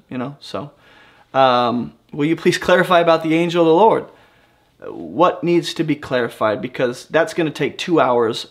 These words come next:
minimum on, on Wednesday. Um, but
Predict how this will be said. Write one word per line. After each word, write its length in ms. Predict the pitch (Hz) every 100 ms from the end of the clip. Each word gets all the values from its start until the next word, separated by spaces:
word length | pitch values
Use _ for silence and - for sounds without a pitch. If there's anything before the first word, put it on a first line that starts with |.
| -
minimum 800 | 131 127 135 139 123 98 104 156 139
on, 280 | 127 123 -
on 160 | 127 123
Wednesday. 600 | 131 127 - 80 151 - _ _ _ _
Um, 440 | 117 107 101 87 -
but 500 | 139 135 - -